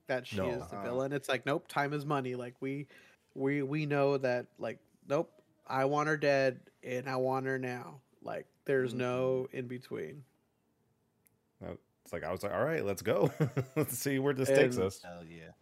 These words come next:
Speaker 1: and now we go to probably one of my favorite scenes in this movie is when they are at Carmitage getting ready to defend, defend it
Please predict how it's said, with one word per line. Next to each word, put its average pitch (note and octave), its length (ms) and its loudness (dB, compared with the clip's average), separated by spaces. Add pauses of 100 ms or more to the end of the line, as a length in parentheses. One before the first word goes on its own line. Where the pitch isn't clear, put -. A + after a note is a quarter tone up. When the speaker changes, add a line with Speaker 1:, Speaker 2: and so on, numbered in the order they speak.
(240)
Speaker 1:
and C3+ 220 -2
now D#3 240 4
we D3+ 140 2
go B2+ 300 2
to B2 180 -4
probably B2 500 0
one B2 220 -6
of A#2 60 -8
my C#3 380 2
favorite C3 880 -2
scenes A#2+ 340 -8
in B2 120 -10
this A#2+ 260 -12
movie A2+ 480 -8 (760)
is B2+ 460 0
when A#2 960 -6 (160)
they C3+ 280 2
are B2 180 2
at - 100 -2
Carmitage B2 1000 2
getting B2 320 0
ready B2 400 0
to A#2 720 -4 (1400)
defend, C3 960 2 (1600)
defend D#3 640 0
it B2+ 300 -2